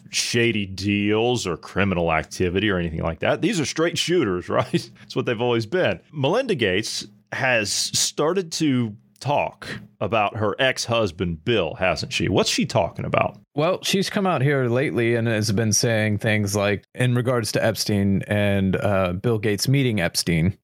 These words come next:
Speaker 1: Well, he's dead.
Speaker 2: Um, uh, right, right.
Speaker 1: <laughs>
Speaker 2: Um, she, uh, she was saying that she regretted meeting him immediately. Uh, he was abhorrent, evil pers-, personified. She had nightmares a-, uh, about it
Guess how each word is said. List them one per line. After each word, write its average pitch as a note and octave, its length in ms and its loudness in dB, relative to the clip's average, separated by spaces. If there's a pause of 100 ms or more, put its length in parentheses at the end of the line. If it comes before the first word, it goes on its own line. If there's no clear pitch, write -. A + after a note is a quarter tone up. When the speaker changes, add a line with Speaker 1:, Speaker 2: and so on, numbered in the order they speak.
(140)
Speaker 1:
Well, B2 140 2
he's B2+ 180 0
dead. G2+ 160 2
Speaker 2:
Um, G#2+ 540 2 (260)
uh, F#2+ 300 2
right, E2 480 0
right. F#2 280 2 (180)
Speaker 1:
<laughs> G3 120 2 (320)
Speaker 2:
Um, A#2+ 520 2 (420)
she, D#3+ 380 2
uh, A#2 400 2
she F3+ 200 0
was E3 180 2
saying A#2+ 380 2
that G#2+ 300 2 (120)
she - 200 0
regretted C#3+ 500 2
meeting D3 280 2
him B2+ 200 4
immediately. A#2 800 2 (220)
Uh, G#2+ 320 2
he C3 220 0
was B2 180 0
abhorrent, F3 540 -2 (220)
evil E3+ 360 2
pers-, - 280 -2 (200)
personified. A#2+ 880 0 (180)
She - 160 0
had B2 160 2
nightmares B2+ 600 0
a-, - 100 -2
uh, A2+ 340 2
about A2+ 320 0
it G#2+ 180 -2